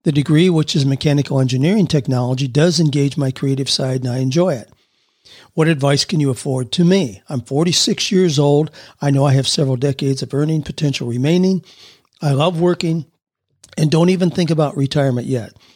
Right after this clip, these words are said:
I just want to be on a positive path that continues providing me with growth and fulfillment,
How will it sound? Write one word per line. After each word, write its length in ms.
I 40
just 240
want 160
to 60
be 160
on 100
a 60
positive 480
path 300
that 120
continues 460
providing 480
me 80
with 180
growth 300
and 140
fulfillment, 580